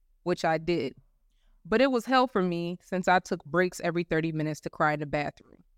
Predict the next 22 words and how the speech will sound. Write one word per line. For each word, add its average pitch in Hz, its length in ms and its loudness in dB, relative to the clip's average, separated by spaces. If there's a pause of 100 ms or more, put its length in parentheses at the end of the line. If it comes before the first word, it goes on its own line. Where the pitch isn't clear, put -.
(120)
I 175 120 4
ended 226 320 4
up 196 180 2
not 175 220 0
helping 175 340 -2
him 165 200 0
as 151 180 -4
much, 196 400 0 (300)
but 185 140 0
he 208 160 0
had 180 200 0
called 175 300 0
his 170 200 -4
friends 165 300 -4
to 165 100 -2
help, 156 280 -2
so 165 140 -2
it 156 60 0
wasn't 156 240 -2
a 143 40 -6
big 139 240 -6
deal. 117 200 -8